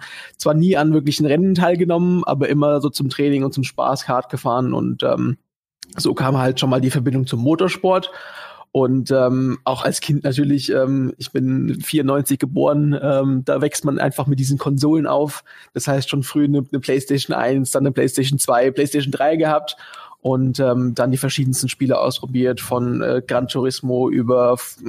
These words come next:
Rallye zu Formel eins und so weiter. Und dementsprechend, ähm, ja, immer versucht, da, ähm, ja, eben gut zu sein, weil mir war es immer wichtig,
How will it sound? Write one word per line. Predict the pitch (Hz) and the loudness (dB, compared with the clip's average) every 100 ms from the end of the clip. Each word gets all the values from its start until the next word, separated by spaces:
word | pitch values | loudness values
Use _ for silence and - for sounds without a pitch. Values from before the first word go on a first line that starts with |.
| 117 123 | -4 0
Rallye | 127 127 131 127 120 | 2 2 2 2 0
zu | - 127 | -2 -4
Formel | 127 123 | -2 0
eins | 110 104 113 120 - | 2 2 0 -2 -2
und | 120 110 | -4 -4
so | 120 | -2
weiter. | 107 123 131 127 - - - - _ - | 0 0 -2 -2 -6 -20 -20 -20 _ -4
Und | 127 123 | -2 0
dementsprechend, | 131 123 - - 127 135 131 | 0 0 -2 -2 -2 0 2
ähm, | 127 120 120 127 - - - _ - - _ - | 2 2 2 -2 -4 -20 -20 _ -20 -20 _ -4
ja, | 147 131 135 | 0 2 0
immer | 156 147 | 0 2
versucht, | 151 135 127 | 2 0 2
da, | 143 135 139 127 131 | 2 4 2 2 0
ähm, | 131 131 131 - | 0 0 -4 -4
ja, | 131 | 0
eben | 113 117 - | 0 0 -2
gut | 123 196 | 0 0
zu | 196 | 0
sein, | 175 170 208 202 180 | 0 2 2 0 -4
weil | - 135 | -2 0
mir | 139 135 | 2 2
war | 131 | 0
es | 131 | 0
immer | 143 131 | 0 0
wichtig, | 143 160 151 - | -2 -2 -4 -6